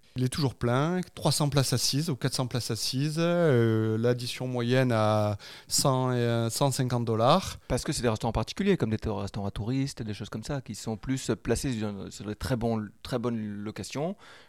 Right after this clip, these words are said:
Speaker 2: euh, au, au centre touristique. Les clients passent devant, ils, ils ont faim, ils vont pas regarder forcément.
Speaker 1: Ça, ça en est une, ça, si tu veux, un petit peu, mais tu, sur une cantine, euh, sur une cantine, t'y vas pas.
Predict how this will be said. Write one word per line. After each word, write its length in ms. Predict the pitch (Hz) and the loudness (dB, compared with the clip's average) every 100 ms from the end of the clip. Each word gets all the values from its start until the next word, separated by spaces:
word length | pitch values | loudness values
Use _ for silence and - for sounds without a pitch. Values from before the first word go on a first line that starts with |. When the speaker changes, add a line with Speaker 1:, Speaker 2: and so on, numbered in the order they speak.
| _ | _
Speaker 2:
euh, 180 | 98 98 | -6 -4
au, 260 | 98 98 - 110 | -4 -6 -8 -10
au 40 | |
centre 300 | 98 104 - | -8 -8 -8
touristique. 640 | - 101 98 - 165 180 - _ | -10 -10 -8 -4 -4 -4 -14 _
Les 80 | 117 | -10
clients 240 | - 117 113 | -2 0 0
passent 180 | 101 | -2
devant, 320 | 95 98 123 147 | -4 -2 -2 -2
ils, 600 | 110 101 98 98 98 104 | -4 -6 -8 -10 -12 -12
ils 140 | 101 | -10
ont 80 | 98 | -10
faim, 260 | - 131 139 | -4 -4 -2
ils 100 | 107 | -6
vont 140 | 101 | -8
pas 120 | 110 | -10
regarder 280 | 107 101 104 | -12 -12 -12
forcément. 600 | - - 110 110 113 113 - _ | -12 -14 -10 -8 -8 -10 -14 _
Speaker 1:
Ça, 180 | - 151 | -2 2
ça 140 | 143 | 4
en 80 | 123 | 4
est 60 | 120 | 2
une, 340 | 120 120 - | 2 0 -2
ça, 160 | - 135 120 - - | -4 -6 -8 -16 -10
si 260 | - 143 | -4 -4
tu 140 | - 135 | -2 -4
veux, 200 | 123 135 | 0 2
un 120 | 127 | 2
petit 180 | - 127 | 0 2
peu, 360 | - 165 269 | 6 6 6
mais 720 | 185 127 139 170 233 294 302 - _ _ - - - _ | 4 2 4 6 6 6 2 -2 _ _ -20 -20 -20 _
tu, 180 | - - | -8 -8
sur 300 | - - 175 | -4 0 6
une 100 | 180 | 6
cantine, 500 | 175 185 165 - 262 | 6 4 4 4 6
euh, 460 | 247 214 196 185 175 | 6 6 8 8 6
sur 160 | - 185 | 4 2
une 100 | 180 | 4
cantine, 400 | 185 160 - 254 | 2 0 2 2
t'y 140 | - | 2
vas 100 | 180 | 0
pas. 220 | - - | 2 -2